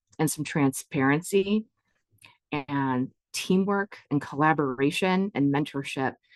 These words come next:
to really have that kind of relationship with your students. And that's a lot of work and it can be very exhausting, but at the end of the day, I have students that leave feedback like this, and it's so rewarding for me,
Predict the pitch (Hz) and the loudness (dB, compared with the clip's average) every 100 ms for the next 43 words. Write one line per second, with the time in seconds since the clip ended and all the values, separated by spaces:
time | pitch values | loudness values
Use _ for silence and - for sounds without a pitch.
0 | - - 170 139 156 160 165 151 143 139 | -20 -10 -8 0 2 4 2 2 2 4
1 | 135 127 _ _ _ _ - - - 139 | 4 2 _ _ _ _ -4 -2 -2 -2
2 | 135 135 120 - 139 135 - 120 - - | 0 0 0 -2 -4 -6 -6 -8 -8 -2
3 | 113 85 65 - - - - 151 147 143 | 0 0 -6 -10 -14 -18 -2 0 0 2
4 | 147 156 202 190 190 185 175 175 180 180 | 4 6 8 8 6 6 6 6 4 8
5 | 185 254 208 180 175 156 165 - 247 262 | 10 10 8 6 4 4 4 4 4 6
6 | 285 _ _ _ - 170 175 156 175 180 | 2 _ _ _ 0 0 2 0 0 -2
7 | 180 277 269 233 247 247 _ _ _ _ | 0 0 2 0 -2 -6 _ _ _ _
8 | _ _ _ - 180 185 165 - 165 160 | _ _ _ -4 -2 -2 -4 0 2 2
9 | 151 - _ _ 151 151 - 156 - 240 | -2 -12 _ _ -4 -4 0 -2 -2 0
10 | 302 170 151 - 147 - 139 139 - 156 | 4 4 4 2 -2 0 -2 -2 -2 -2
11 | - - 185 180 202 175 175 165 - 135 | -2 2 4 8 8 8 6 4 0 -2
12 | 143 156 202 285 | 0 2 4 2